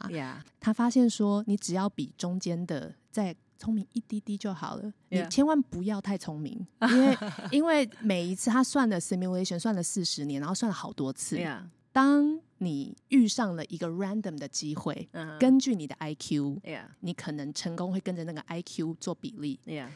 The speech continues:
Speaker 2: 可是如果那些羊突然有个狼啊，就是你知道
Speaker 1: Yeah。
Speaker 2: bad stuff，
Speaker 1: Yeah, yeah, yeah。
Speaker 2: 就 unlucky 的东西，
Speaker 1: Yeah。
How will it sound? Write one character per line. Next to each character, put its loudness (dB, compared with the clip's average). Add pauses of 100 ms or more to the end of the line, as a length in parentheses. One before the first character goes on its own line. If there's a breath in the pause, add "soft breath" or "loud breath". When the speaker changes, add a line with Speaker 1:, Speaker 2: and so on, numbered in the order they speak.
(140 loud breath)
Speaker 2:
可 0
是 2
如 6
果 4
那 2
些 2
羊 -2
突 -2
然 2
有 0
个 -4
狼 0
啊， -6
就 2
是 6
你 6
知 4
道 4
Speaker 1:
Yeah。 -10 (380)
Speaker 2:
bad 2
stuff， -2
Speaker 1:
Yeah, -2
yeah, -2
yeah。 -2
Speaker 2:
就 4
unlucky 0
的 -2
东 -4
西， -2
Speaker 1:
Yeah。 -2